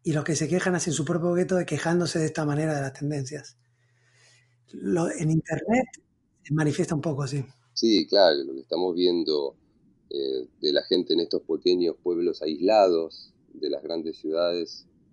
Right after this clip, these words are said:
Speaker 2: es que de, de alguna manera hay cierta tradición que se mantiene, que tiene que ver con algo ancestral, cosas que en las ciudades como Buenos Aires está completamente perdido,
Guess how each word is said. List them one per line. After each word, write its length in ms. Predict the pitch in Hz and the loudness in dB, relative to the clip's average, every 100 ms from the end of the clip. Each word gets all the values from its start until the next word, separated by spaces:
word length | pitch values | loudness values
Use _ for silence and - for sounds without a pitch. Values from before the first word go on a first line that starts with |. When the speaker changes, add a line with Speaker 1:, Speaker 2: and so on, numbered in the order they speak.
| _ _ _ _ _ _ _ _ _ _ _ _ _ _ | _ _ _ _ _ _ _ _ _ _ _ _ _ _
Speaker 2:
es 160 | - - | -12 -2
que 220 | 92 80 | -2 -2
de, 220 | - 76 - 82 | -8 -16 -12 -6
de 60 | |
alguna 260 | 85 92 101 | -2 -2 0
manera 300 | 98 98 104 | 0 2 2
hay 80 | 92 | 0
cierta 420 | 101 98 - 92 | 0 -2 -2 -2
tradición 760 | 87 85 80 92 92 87 82 - | 0 -2 -4 -4 -4 -4 -8 -10
que 100 | 80 | -8
se 140 | - 78 | -4 -2
mantiene, 500 | 78 78 90 101 87 | -2 0 2 2 2
que 100 | 80 | 0
tiene 240 | 110 101 | 0 2
que 80 | 85 | 2
ver 180 | 85 82 | 0 -2
con 160 | 80 | -2
algo 200 | 82 78 | 0 -2
ancestral, 640 | 76 - - - 107 78 | -2 -6 -8 2 4 4
cosas 280 | - 82 90 | 0 -4 -6
que 100 | - | -8
en 80 | 67 | -8
las 100 | 69 | -8
ciudades 320 | - 69 82 | -8 -4 -4
como 180 | 78 71 | -4 -4
Buenos 300 | 71 71 69 | -4 -4 0
Aires 180 | 92 85 | 0 2
está 140 | - 69 - | 0 -8 -8
completamente 640 | - 80 98 82 76 71 | -10 0 2 2 0 -4
perdido, 560 | - - 80 87 69 - | -6 -4 -2 0 0 -4